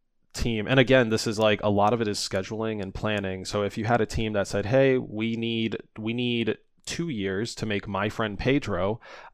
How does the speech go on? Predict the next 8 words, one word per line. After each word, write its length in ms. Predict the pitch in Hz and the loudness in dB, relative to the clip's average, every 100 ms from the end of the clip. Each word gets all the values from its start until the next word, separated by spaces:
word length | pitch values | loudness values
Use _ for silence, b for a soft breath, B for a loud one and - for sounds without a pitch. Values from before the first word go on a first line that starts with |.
| - | -2
I 380 | 101 113 123 117 _ | 4 6 6 2 _
believe 680 | 117 104 101 98 98 104 - - - | 0 2 0 -2 -4 -8 -14 -16 -8
in, 260 | 101 98 - | -6 -8 -10
in 160 | 98 | -8
my 200 | 98 98 | -4 -2
own, 200 | 98 98 | 0 -2
like, 280 | 101 98 95 - | 0 -2 -2 -8
experience, 880 | 104 - - 113 101 98 117 - | -6 -6 -2 0 0 -4 -6 -10